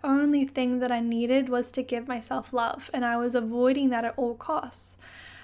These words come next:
Um, and I wanted to stay in my own suffering because I had create, created such an identity around suffering. Um, and yeah, like, just really look at all the ways that companies, like, get off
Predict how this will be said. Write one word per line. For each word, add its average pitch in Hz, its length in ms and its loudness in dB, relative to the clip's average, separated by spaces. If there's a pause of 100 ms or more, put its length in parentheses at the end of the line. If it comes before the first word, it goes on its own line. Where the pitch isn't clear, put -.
Um, 247 180 2
and 247 80 2
I 254 60 4
wanted 262 400 4
to 294 100 0
stay 254 240 0
in 247 80 0
my 247 140 0
own 240 120 -2
suffering 254 540 0
because 247 320 0
I 320 220 -2
had 247 280 -2
create, 247 840 -4 (380)
created 277 540 2
such - 300 -4
an 277 80 0
identity 240 580 0
around 240 300 -4
suffering. - 680 -10 (640)
Um, 240 560 2
and 254 640 2
yeah, 262 400 0 (140)
like, 262 340 -6
just 285 300 -4
really 294 320 0
look 262 260 0
at 254 60 0
all 240 100 0
the 240 100 -6
ways 233 340 -2
that 254 200 -2
companies, 247 640 -2
like, 254 160 -6 (120)
get - 160 -4
off - 480 -6